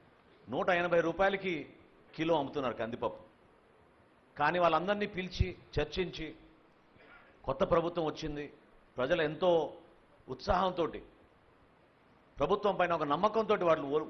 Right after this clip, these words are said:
ఓ-, ఓట్లు వేసి ఒక బాధ్యత మాకు అప్పగించినప్పుడు మీకు కూడా అందులో ప్రధాన పాత్ర ఉంది, దాన్ని మీరు గౌరవించాలని చెప్పి వాళ్ళతో సుదీర్ఘంగా చర్చించినప్పుడు హోల్‌సేలర్స్ కానివ్వండి,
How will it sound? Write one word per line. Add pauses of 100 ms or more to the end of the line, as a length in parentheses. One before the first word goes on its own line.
(140)
ఓ-,
ఓట్లు
వేసి (1000)
ఒక
బాధ్యత
మాకు
అప్పగించినప్పుడు (420)
మీకు
కూడా
అందులో
ప్రధాన
పాత్ర
ఉంది,
దాన్ని
మీరు
గౌరవించాలని
చెప్పి (580)
వాళ్ళతో
సుదీర్ఘంగా
చర్చించినప్పుడు (1300)
హోల్‌సేలర్స్
కానివ్వండి,